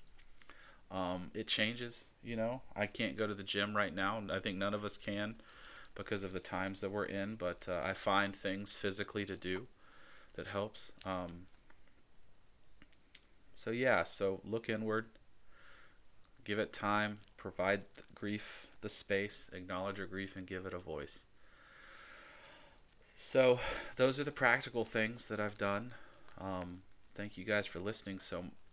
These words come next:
so much if you're, if you're still with me. Um, I wanted to, you know, briefly again reiterate my, the misconception about grieving alone.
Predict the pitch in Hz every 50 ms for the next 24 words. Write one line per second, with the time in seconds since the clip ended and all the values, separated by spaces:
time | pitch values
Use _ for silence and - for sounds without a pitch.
0 | - - - - - - - - - 95 90 95 95 101 - 104 98 - - 92
1 | 90 87 - - - - - - - - - - - - - - - - - -
2 | - - - - 98 98 - 101 - - - 101 95 95 98 95 - - 101 101
3 | 98 - 98 101 98 98 95 95 90 - - - - - - 123 120 120 123 120
4 | 120 110 110 - - - - - - - 123 113 107 98 98 113 113 113 - 113
5 | 107 104 95 90 98 101 98 101 101 101 92 90 - - 104 104 98 95 92 95
6 | 98 98 92 - - 92 95 95 92 92 - - - - - - - - - -
7 | - - - - - - - 123 113 110 110 110 - - 117 - - 110 104 -
8 | 101 101 104 95 87 - 92 92 101 98 101 98 95 98 98 98 101 104 107 110